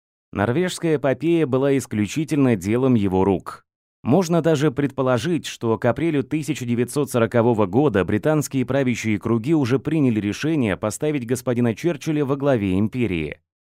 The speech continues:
Его назначение на пост премьер-министра состоялось десятого мая тысяча девятьсот сорокового года в результате парламентских дебатов касаемо, кстати, хода войны в Норвегии,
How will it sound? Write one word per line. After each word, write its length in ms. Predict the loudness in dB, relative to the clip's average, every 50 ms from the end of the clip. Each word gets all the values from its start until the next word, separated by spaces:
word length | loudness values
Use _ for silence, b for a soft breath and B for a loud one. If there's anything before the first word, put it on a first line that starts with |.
| _ _ _ -8
Его 240 | -4 -2 0 2 2
назначение 680 | 2 2 0 0 0 0 0 0 -2 0 2 2 4 4
на 160 | 4 4 2
пост 300 | 0 0 -2 -2 -2 -4
премьер-министра 1000 | -2 0 0 2 2 2 2 2 2 4 4 4 2 2 -2 -2 0 0 0 0
состоялось 720 | -2 -2 -4 -4 -2 -2 -2 0 0 0 0 0 -2 -2
десятого 640 | -4 -4 -4 -2 0 0 -2 0 0 0 0 0 0
мая 400 | 2 0 0 0 0 0 0 -2
тысяча 600 | -4 _ -4 -4 -4 -4 -4 -6 -6 -6 -6 -4
девятьсот 480 | -2 -2 -2 -2 -2 -4 -4 -4 -2
сорокового 640 | -2 -2 -2 -2 0 0 0 2 2 2 2 2 0
года 480 | 2 2 2 2 2 2 0 -2 -6 _ _ _ -8
в 120 | -4 -2 0
результате 640 | 0 2 0 0 -2 0 0 -2 -2 0 -2 -2
парламентских 760 | 0 0 -2 0 0 0 2 2 2 0 0 -2 -4 -4 -4
дебатов 520 | -2 -2 0 2 2 2 2 0 -4 -4 -2
касаемо, 480 | -4 -2 -2 0 -2 0 0 -2 -2
кстати, 500 | -4 -6 -4 -4 -4 -4 -2 -2 -4 -4
хода 380 | -4 -4 -4 -2 -2 0 0 0
войны 360 | 0 2 2 2 0 0 0
в 60 | 0
Норвегии, 680 | -2 -2 -2 -2 -2 -2 -2 -2 -2 -2 -2 -4 -4